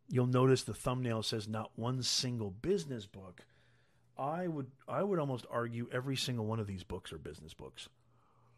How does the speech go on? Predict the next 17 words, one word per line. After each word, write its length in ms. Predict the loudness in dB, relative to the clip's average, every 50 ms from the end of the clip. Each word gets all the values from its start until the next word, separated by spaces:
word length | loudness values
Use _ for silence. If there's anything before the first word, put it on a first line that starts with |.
| _ _ -20 -20 -20 -20 -20 -20 _ _ _ _ _ -20 -20 _ _ _ _ _ _ _ _ _ _ _ -12 -8
without 340 | -8 -4 -4 -2 -4 -2 -2
being 260 | -2 0 0 -2 -2
directly 420 | 0 2 2 2 0 0 -6 -8
called 420 | -6 -2 -2 -2 -2 -4 -8 -10 -10 -8
a 80 | -6
business 420 | -6 -4 -4 -6 -6 -8 -12 -12 -12
book. 260 | -12 -14 -16 -10 -4
You 100 | -2 0
would 100 | 2 2
never 220 | 4 4 4 4
find 520 | 2 0 -2 -4 -4 -2 0 2 2 2 4
these 200 | 4 4 4 4
books 340 | 4 2 2 2 2 0 0
in 100 | 0 0
the 60 | 0
business 480 | 0 0 0 0 0 0 -2 -2 -2
category 760 | -4 -6 -6 -4 -2 0 0 2 2 2 4 4 2 2 -2